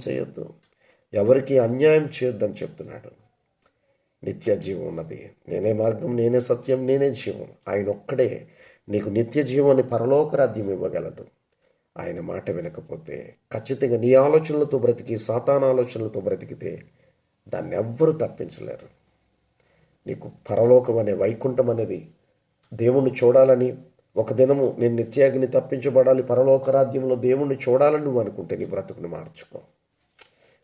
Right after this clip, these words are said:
లేదు, "నా ఇష్టం, నరకం ఎవరు చూశారు,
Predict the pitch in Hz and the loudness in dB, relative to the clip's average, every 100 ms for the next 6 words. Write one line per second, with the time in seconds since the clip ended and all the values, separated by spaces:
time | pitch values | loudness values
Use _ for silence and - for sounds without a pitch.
0 | - 139 147 156 113 127 143 - 156 156 | -10 -2 2 2 4 2 2 2 4 4
1 | - - _ _ _ _ _ 107 120 160 | 2 -10 _ _ _ _ _ -2 2 6
2 | 147 143 143 147 135 135 139 143 | 6 6 2 -2 4 4 2 -4